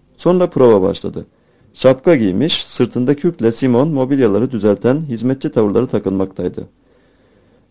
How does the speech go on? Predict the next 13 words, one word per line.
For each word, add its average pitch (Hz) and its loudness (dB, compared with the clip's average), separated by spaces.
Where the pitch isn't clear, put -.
Bir 185 6
ara 180 4
durarak, 156 4
"Bilirsiniz, 151 0
ben 139 2
terlemiyorum." 127 2
dedi. 80 -8
"Bu 156 0
yüzden 107 2
de 143 0
ellerimi 113 0
manşonumdan 120 -2
çıkarmayacağım." 90 0